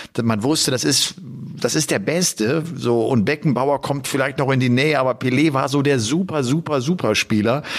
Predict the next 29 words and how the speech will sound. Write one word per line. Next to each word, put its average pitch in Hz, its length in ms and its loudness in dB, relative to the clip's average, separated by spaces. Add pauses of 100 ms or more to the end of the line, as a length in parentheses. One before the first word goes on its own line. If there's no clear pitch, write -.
(180)
den 123 100 2
man 131 120 0
nur 135 100 2
ganz, 160 260 -2
ganz 131 220 0
selten 139 360 2
sah 110 340 0
und 151 140 0
von 127 120 -2
dem 131 100 0
man 139 140 0
einfach 139 180 -2
nur 143 100 0
viel 160 220 -2
erzählt 185 420 -2
bekommen 101 320 -2
hat 98 140 -2
als - 380 -2 (100)
kleiner 101 300 -2
Knirps 104 500 -2 (800)
und 117 260 0
zu - 280 -2
dem 123 120 -2
man 135 120 -2
irgendwie 135 280 2
immer 131 160 2
so 120 100 2
aufgeschaut 80 720 0
hat. 62 240 -8